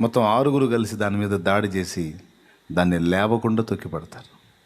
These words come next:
ఇది ఎలాగో అపవాది పన్నే ఉచ్చులు, ఆ ఉచ్చుల్లో చిక్కుపడితే ఇక లేవకుండా తొక్కటానికి, ముక్కుమ్మడి దాడి చేయటానికి అందులో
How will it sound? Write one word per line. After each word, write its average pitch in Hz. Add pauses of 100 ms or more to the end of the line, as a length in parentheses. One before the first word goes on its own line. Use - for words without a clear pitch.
(840)
ఇది 80
ఎలాగో 76 (2000)
అపవాది 117 (760)
పన్నే 117
ఉచ్చులు, 113
ఆ 117
ఉచ్చుల్లో 107
చిక్కుపడితే 139 (600)
ఇక 92
లేవకుండా 135
తొక్కటానికి, 107 (320)
ముక్కుమ్మడి 139
దాడి 110
చేయటానికి 95 (500)
అందులో 95